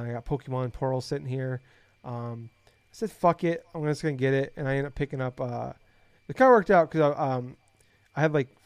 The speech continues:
seventeen dollars on my PlayStation Store account, and they had Deathloop on there for thirty.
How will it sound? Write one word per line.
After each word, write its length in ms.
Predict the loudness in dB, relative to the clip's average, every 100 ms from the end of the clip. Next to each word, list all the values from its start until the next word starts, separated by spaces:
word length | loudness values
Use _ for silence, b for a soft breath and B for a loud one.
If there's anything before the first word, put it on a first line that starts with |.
| _ _
seventeen 600 | -16 0 0 0 -6 -4
dollars 440 | 0 0 0 -6 -10
on 180 | -8
my 220 | -6 -6 -8 _ _
PlayStation 560 | -4 -4 -2 -4 -4 -10
Store 500 | -6 -2 0 0 -2
account, 460 | -8 -6 -2 -2 -6 b b b b
and 320 | -2 0 0 -2
they 60 |
had 260 | -2 -2 -4 -4
Deathloop 440 | -4 -2 -4 -4
on 120 | -4 -2
there 160 | -2
for 400 | -2 -6 -6 -6
thirty. 440 | -6 -4 -2 -2